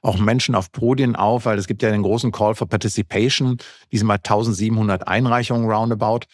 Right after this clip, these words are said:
Und da sind halt auch Menschen, die dann erzählen, wie sie in einem kleinen Dorf in Thüringen gegen rechtsradikales Tun angehen.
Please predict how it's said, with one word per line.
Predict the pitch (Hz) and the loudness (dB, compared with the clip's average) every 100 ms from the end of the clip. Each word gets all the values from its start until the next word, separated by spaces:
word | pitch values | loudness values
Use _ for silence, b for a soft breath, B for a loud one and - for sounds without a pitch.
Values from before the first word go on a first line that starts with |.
| b b | b b
Und | 117 110 | -2 0
da | 107 110 | 0 0
sind | 110 131 | 0 0
halt | 147 | 2
auch | 123 110 | 0 2
Menschen, | 107 147 139 | 0 0 -2
die | |
dann | 127 127 | 0 0
erzählen, | 117 - 110 135 117 | -2 0 0 0 0
wie | 120 | 0
sie | 120 131 127 - | 0 0 0 0
in | 113 | -2
einem | - 110 117 117 113 113 | 0 0 0 0 -2 -4
kleinen | - 107 143 139 | -2 0 0 0
Dorf | 113 113 147 | 0 0 0
in | 131 107 | -2 -2
Thüringen | - 202 147 110 113 135 139 | -2 -2 0 0 2 0 -2
gegen | - 107 117 123 135 123 127 | -4 -2 0 0 0 0 0
rechtsradikales | 123 131 - 113 110 - 113 110 104 - | 0 -2 -2 -2 -2 -2 0 0 -2 -6
Tun | - 151 127 98 - | -4 0 2 0 -2
angehen. | 92 101 92 78 78 - | 0 0 0 -2 -4 -10